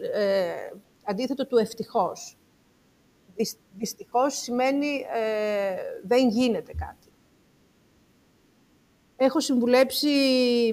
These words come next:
μεγάλα ξενοδοχεία, ανθρώπους οι οποίοι εργάζονται σε μεγάλα ξενοδοχεία και στο χώρο της εστίασης, σε κάποια ιδιωτικά κλαμπ, σε ένα ιδιωτικό κλαμπ, μεγάλο, ε, οι εργαζόμενοι εκεί να μην χρησιμοποιούν ποτέ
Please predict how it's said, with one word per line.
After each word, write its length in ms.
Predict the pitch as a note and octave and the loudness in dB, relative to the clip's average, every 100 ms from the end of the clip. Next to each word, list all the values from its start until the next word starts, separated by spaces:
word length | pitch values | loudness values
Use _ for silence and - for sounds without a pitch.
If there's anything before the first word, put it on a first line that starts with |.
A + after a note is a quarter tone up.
| G#3 A3 A#3+ | -2 -8 2
μεγάλα 360 | A#3+ B3 C4 | 4 6 6
ξενοδοχεία, 800 | C4 B3+ A3+ G#3 - G#3+ G#3 G#3 F#3 | 6 4 4 2 0 2 4 2 0
ανθρώπους 460 | G3+ A#3 A3+ A3+ | 0 0 0 0
οι 80 | A3 | 0
οποίοι 500 | G3+ A3+ A#3 A3+ G3+ | 0 0 0 2 0
εργάζονται 380 | G3 G3 A#3 F#3+ | 0 4 4 2
σε 100 | F#3 | -4
μεγάλα 300 | F3 F#3 F3+ | -2 -2 -2
ξενοδοχεία 640 | F3 F#3 E3 D#3+ F#3+ G3 | -2 -4 -4 -4 -2 -2
και 120 | G3+ G#3 | -2 -4
στο 120 | G3 | -4
χώρο 200 | G#3 G#3 | -4 -4
της 160 | G3+ | -6
εστίασης, 500 | F#3 - F#3+ F#3 F#3+ | -12 -10 -6 -6 -6
σε 120 | F#3 F3+ | -6 -6
κάποια 360 | - F#3 - | -4 -4 -4
ιδιωτικά 480 | F3 F3+ F3+ - F#3 | -4 -4 -6 -8 -8
κλαμπ, 420 | F#3 F3 F#3 G#3 B3+ - _ _ _ _ _ | -4 -4 -4 -6 -14 -20 _ _ _ _ _
σε 120 | A#3 | 4
ένα 220 | A3 G3+ | 4 2
ιδιωτικό 560 | E3 E3+ F3 - - F3+ | -2 -4 -8 -10 -16 -10
κλαμπ, 300 | - F3 F3+ F#3 | -6 -4 -4 -4
μεγάλο, 640 | G3 F#3+ G#3+ F3+ E3+ A#3+ - _ _ _ _ - | -2 4 4 4 0 -6 -12 _ _ _ _ -6
ε, 420 | A3+ G#3+ G3+ G3 - - - | -2 0 0 -2 -8 -20 -12
οι 220 | A#3 A3+ | -4 2
εργαζόμενοι 540 | G#3 G#3 G#3 D4 D4 B3 | 2 4 4 4 4 2
εκεί 180 | G3 | 2
να 100 | C#4+ C4+ | 0 2
μην 100 | C#4 | 0
χρησιμοποιούν 540 | C4+ B3 A3 B3 C4 | -4 -8 -8 -2 -2
ποτέ 500 | A3+ G3+ - C4+ D4+ | -2 -4 0 0 0